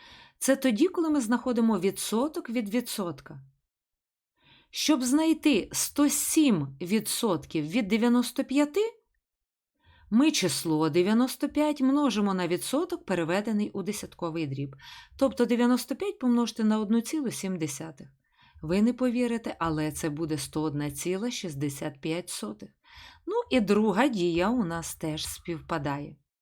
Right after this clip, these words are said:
Як бачите, другий спосіб у нас дещо коротший в оформленні за перший. Але ви використовуєте той, який вам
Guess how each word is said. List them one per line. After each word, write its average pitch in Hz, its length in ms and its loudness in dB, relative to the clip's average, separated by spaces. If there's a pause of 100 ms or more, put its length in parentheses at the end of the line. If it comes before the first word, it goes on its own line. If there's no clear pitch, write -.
(520)
Як 262 180 2
бачите, 262 380 2
другий 330 420 4
спосіб 320 640 0
у 240 100 2
нас 226 380 2
дещо 254 520 0
коротший 208 840 0
в 151 120 -2
оформленні 214 840 2 (320)
за 180 520 -2
перший. 147 600 -2 (460)
Але 262 260 6
ви 311 220 4
використовуєте 226 1040 0
той, 392 440 2 (240)
який 233 760 2
вам 240 460 0